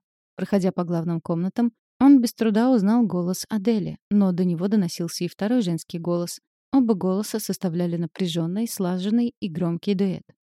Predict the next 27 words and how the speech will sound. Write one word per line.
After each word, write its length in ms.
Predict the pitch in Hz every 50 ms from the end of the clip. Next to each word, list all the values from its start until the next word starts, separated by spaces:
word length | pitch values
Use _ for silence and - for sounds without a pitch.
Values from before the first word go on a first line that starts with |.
| _ _ _ -
Элли 200 | 190 185 180 175
проследовал 680 | - 180 180 175 - - 180 180 190 196 185 190 196 185
в 80 | - -
ту 120 | - 170
сторону, 500 | - - - 180 190 202 208 196 185 165
откуда 300 | 165 - - 190 170 170
доносились 640 | 165 165 170 175 170 - - - 180 175 185 175 175
голоса. 420 | 165 170 175 180 - - - - 190 - _ _ _ -
Доносились 580 | 185 190 208 202 190 - - 226 262 277 -
они 200 | 269 254 240 226
из 100 | 214 -
кухни. 420 | - - 170 160 - - - 175 - _ _ _ _ _ _ _ _ _ _
Партнерша 580 | 226 226 220 262 277 302 302 - - 240 208 196
Адели 360 | 185 165 185 185 190 196 247
по 120 | - 226
дуэту 460 | 190 170 185 180 180 175 - - 240 240
сунула 420 | - - - 240 226 214 202 196
руку 220 | 185 185 - -
в 60 | 160 -
хозяйственную 600 | - 185 160 185 180 - - 180 180 180 175 175
сумку 340 | - - 185 214 214 - 254
и 40 | 233
достала 440 | 185 180 - - - 233 254 269
оттуда 260 | 254 - - 214 175 202
небольшую 540 | 190 185 165 180 175 - - 220 233 240
связку 420 | - - - 185 214 214 - - 190
бананов 500 | 160 175 180 175 175 196 240 247 -